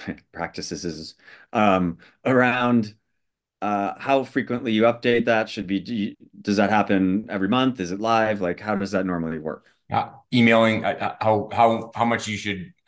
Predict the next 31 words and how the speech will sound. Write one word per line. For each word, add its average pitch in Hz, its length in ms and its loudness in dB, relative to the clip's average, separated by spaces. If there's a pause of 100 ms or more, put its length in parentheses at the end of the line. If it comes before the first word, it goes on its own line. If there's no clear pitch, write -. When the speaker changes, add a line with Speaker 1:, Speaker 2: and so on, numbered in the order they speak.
(160)
Speaker 2:
how 107 220 2
often 104 240 6
you 95 80 -2
should 90 200 -8
be 90 420 -2 (600)
updating 95 360 0
the 85 80 -2
contact 95 380 0
information 107 440 -4
and 113 220 -6
things 113 100 -10
like 117 120 -10
that? 120 240 -8 (200)
Speaker 1:
Yeah. 120 220 2 (120)
Speaker 2:
Yeah, 185 240 8
I 139 60 4
mean, 143 140 6
I 135 80 4
think, 160 280 2
um, 117 600 2 (1300)
on, 139 160 2
like, 131 160 4
a, 117 120 4
on 123 160 2
a, - 180 -2
on 117 120 -4
a, 110 60 -2
on 104 140 -4
a 98 40 -6
quarterly 127 480 -4
basis 120 640 -4